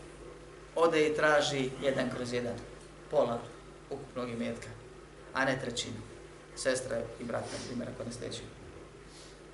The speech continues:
Zato što joj tagut, a tagut je u ovom slučaju svaki onaj koji ne sudi po šerijatu, daje više nego što joj daje Allah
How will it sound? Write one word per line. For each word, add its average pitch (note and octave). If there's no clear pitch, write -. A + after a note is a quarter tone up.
Zato D3+
što D3
joj B2+
tagut, D#3+
a B2+
tagut C#3+
je C3
u C#3+
ovom C3+
slučaju C#3+
svaki D3
onaj C3+
koji B2+
ne C#3+
sudi -
po -
šerijatu, D3+
daje D#3
više C#3
nego C3
što -
joj A#2+
daje B2
Allah C#3+